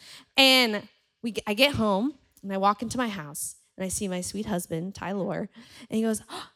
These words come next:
how was it? How was the day?" I'm like, "It was really good." And I walk to the back room. And I later sat, I was sitting in my room and I was thinking about that. And I was like, I just shared, like,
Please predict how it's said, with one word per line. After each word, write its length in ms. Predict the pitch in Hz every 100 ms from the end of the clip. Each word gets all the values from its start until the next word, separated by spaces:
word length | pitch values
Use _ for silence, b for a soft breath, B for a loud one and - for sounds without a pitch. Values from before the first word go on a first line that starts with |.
| _
how 200 | - 277
was 220 | 277 269
it? 100 | 202
How 200 | - 254
was 160 | 262 254
the 120 | 247
day?" 400 | 220 233 170 175 _
I'm 100 | 226
like, 180 | 226 202
"It 60 | - - 622
was 80 | 247
really 160 | 269
good." 260 | 415 698 190
And 80 | 185 _ _ -
I 100 | 180
walk 200 | 190 -
to 100 | 180
the 60 |
back 200 | 165 165
room. 280 | 170 127 - _ _ _ _ _ _ _ _ _ _ -
And 360 | 277 247 220 - b b b
I 80 | 233
later 320 | 233 277 302
sat, 420 | 220 - 226 214
I 40 | 214
was 100 | 214
sitting 180 | 226
in 60 | 220
my 80 | 202
room 180 | 196 202
and 80 |
I 60 | 190
was 120 | 185
thinking 280 | - 214 233
about 280 | 202 196 196
that. 200 | 185 180
And 80 | 190
I 80 |
was 100 | 180
like, 220 | 185 180 -
I 420 | 214 226 269 285 285 _ _ _ _ _
just 240 | 208 233 -
shared, 520 | - 214 220 214 190
like, 160 | 190